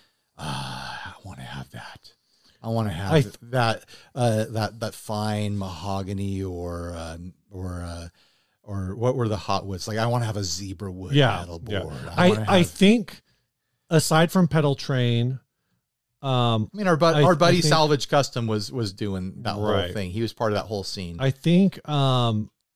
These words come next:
Speaker 2: I think West
Speaker 1: R I P.
Speaker 2: Coast, I think West Coast is still in business.
Speaker 1: Mm-hmm.
Speaker 2: I think Trailer Trash is still in business. I, I don't, beyond that, I know there's some people who are making
Speaker 1: I mean, Creation is still around, but
Speaker 2: Creation
Speaker 1: they,
Speaker 2: is
Speaker 1: they have
Speaker 2: cre-
Speaker 1: changed what they do, you
Speaker 2: Right.
Speaker 1: know?
Speaker 2: And, and,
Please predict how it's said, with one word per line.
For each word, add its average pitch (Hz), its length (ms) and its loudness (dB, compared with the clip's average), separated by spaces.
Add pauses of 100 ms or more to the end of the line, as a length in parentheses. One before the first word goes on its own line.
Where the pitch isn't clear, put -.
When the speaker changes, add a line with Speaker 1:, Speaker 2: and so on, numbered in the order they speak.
(160)
Speaker 2:
I 123 80 -6
think 139 240 0
West 127 240 6
Speaker 1:
R 113 60 4
I 113 60 2
P. 135 280 4
Speaker 2:
Coast, 107 80 0
I 127 40 0
think 156 220 2
West 127 380 0
Coast 127 400 -2
is 127 100 -4
still 123 280 -2
in 113 100 2
business. 113 640 -2
Speaker 1:
Mm-hmm. 104 320 -6 (200)
Speaker 2:
I 113 100 -4
think 127 280 -2
Trailer 113 340 0
Trash 110 360 -2
is 104 80 -6
still 107 240 -4
in 104 80 -2
business. 101 680 -4
I, 104 180 -10 (220)
I 110 140 -8
don't, 127 300 -2 (680)
beyond 131 340 0
that, 135 100 4
I 127 100 2
know 120 160 4
there's 135 200 0
some 123 120 -2
people 120 280 -6
who 110 60 -4
are 107 60 0
making 139 300 0
Speaker 1:
I 202 60 6
mean, 202 80 4
Creation 220 500 4
is 196 80 2
still 185 200 4
around, 180 200 8
but 160 100 6
Speaker 2:
Creation 233 140 4
Speaker 1:
they, - 120 10
Speaker 2:
is 196 120 2
Speaker 1:
they 165 120 4
have 180 120 6
Speaker 2:
cre- 175 60 -2
Speaker 1:
changed 156 440 2
what 135 160 0
they 127 80 2
do, 123 380 2
you 247 40 6
Speaker 2:
Right. 202 200 6
Speaker 1:
know? - 80 -2
Speaker 2:
And, 170 260 4
and, 170 200 4